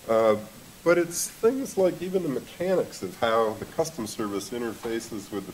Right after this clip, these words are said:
people at the I T C and our patent laws. So, for example, the I T C, when Jennifer was there, issues an order under three thirty-seven that says a patent's been violated.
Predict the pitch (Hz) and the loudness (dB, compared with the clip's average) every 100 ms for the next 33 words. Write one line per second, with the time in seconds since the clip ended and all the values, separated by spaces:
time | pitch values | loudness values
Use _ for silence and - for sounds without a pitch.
0 | - 117 - 101 92 90 101 92 98 98 | -12 -12 -6 0 2 0 -2 -2 -2 -4
1 | 104 85 - 156 104 87 95 - - - | -12 -12 -10 -6 -4 -6 -10 -14 -20 -20
2 | - - 113 110 104 107 104 - 117 113 | -16 -2 2 4 4 2 -6 -2 2 2
3 | - 190 165 107 87 85 80 - - - | 2 0 0 -2 -4 -4 -8 -16 -16 -4
4 | 135 127 147 127 131 143 147 127 117 110 | -4 -2 -4 2 4 4 4 4 2 2
5 | 117 120 117 110 104 127 120 113 98 104 | 4 4 2 -4 -6 -4 -2 0 0 0
6 | 104 98 107 101 98 95 101 101 98 - | 0 -2 -2 0 0 2 4 4 4 0
7 | - - - 131 131 113 98 98 104 110 | -14 -20 -6 -4 -2 -4 -2 2 4 4
8 | 98 95 92 90 - 101 101 98 92 - | 2 0 -2 -6 -6 -8 -6 -6 -6 0
9 | 160 160 113 98 - 107 104 98 - 101 | 2 2 0 -2 -2 0 0 -2 -4 -4
10 | 101 - - 113 104 110 104 87 85 | -4 -6 -4 4 6 8 8 4 0